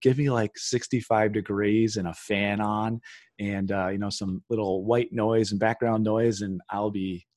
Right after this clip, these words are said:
out like a light. So, um, you know, having a routine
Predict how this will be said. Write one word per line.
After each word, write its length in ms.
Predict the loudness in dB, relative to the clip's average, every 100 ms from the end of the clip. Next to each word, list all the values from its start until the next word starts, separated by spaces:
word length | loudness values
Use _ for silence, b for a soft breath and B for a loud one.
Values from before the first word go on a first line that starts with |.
| -4
out 140 | -4 -4
like 160 | -6
a 60 | -2
light. 260 | -2 -2 -6 B B B B
So, 400 | 0 4 4 4 4
um, 460 | 4 4 2 -2 _ 4
you 100 | 8
know, 180 | 8 6
having 400 | 4 4 4 6
a 60 |
routine 540 | 8 6 6 0 -2